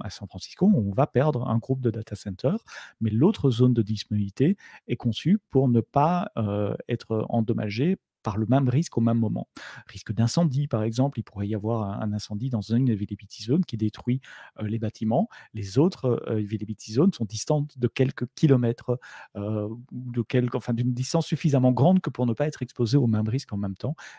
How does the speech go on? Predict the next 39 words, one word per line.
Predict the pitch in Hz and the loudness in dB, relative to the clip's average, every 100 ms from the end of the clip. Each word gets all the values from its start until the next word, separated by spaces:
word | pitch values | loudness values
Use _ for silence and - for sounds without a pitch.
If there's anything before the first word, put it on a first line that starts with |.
| - | -10
La | 101 | -10
distance | 98 131 - | -6 -6 -6
exacte | 104 123 135 _ | -6 -6 -6 _
dépend | - 113 | -6 -4
des | 107 | -2
risques | 87 120 - | -2 -4 -4
et | |
donc | 104 101 | -8 -8
dépend | - - 120 | -10 -6 -4
des, | 104 98 | -4 -8
des | 95 - 104 | -10 -14 -10
géographies. | 104 - 90 147 | -8 -8 -10 -12
C'est | - | -16
pour | - | -14
ça | - | -12
qu'on | 110 101 | -8 -8
donne | 98 | -8
pas | - 110 - - - | -8 -10 -12 -20 -6
de | 117 | -4
chiffres, | - 131 - 107 104 - | 0 -2 -2 -4 -4 -4
euh, | 101 104 - | -6 -6 -8
e-, | 139 127 - | -8 -8 -8
exacts. | 110 104 - - - - - | -10 -10 -12 -20 -18 -16 -4
Donc, | 147 131 | -4 -2
ce | |
qu'il | - | 2
faut | 180 | 6
bien | 214 | 6
comprendre, | 196 170 208 | 6 6 6
dans | 185 | 6
une | 147 185 | 8 8
région, | 165 139 165 247 _ | 8 6 4 0 _
il | 117 | -4
y | |
a | 113 | -2
plusieurs | - 151 156 143 | 0 2 4 4
zones | 123 151 | 6 6
de | 123 | 4
disponibilité. | 110 - 117 107 101 - 180 | 0 0 2 2 -2 0 0